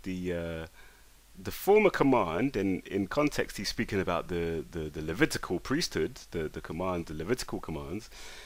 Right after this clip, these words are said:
uh, were set aside. In, if we look at another version, we get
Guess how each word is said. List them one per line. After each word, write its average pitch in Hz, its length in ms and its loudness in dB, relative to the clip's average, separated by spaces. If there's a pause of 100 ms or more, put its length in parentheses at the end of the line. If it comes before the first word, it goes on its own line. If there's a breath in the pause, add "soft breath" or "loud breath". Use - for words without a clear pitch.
(340 loud breath)
uh, 95 340 8
were 92 760 2 (340)
set - 300 6
aside. 123 600 4 (140)
In, 101 140 2
if - 200 -4
we 135 60 0
look 139 140 0
at 123 40 0
another 113 240 4
version, 92 480 0
we 87 120 -2
get 80 240 -8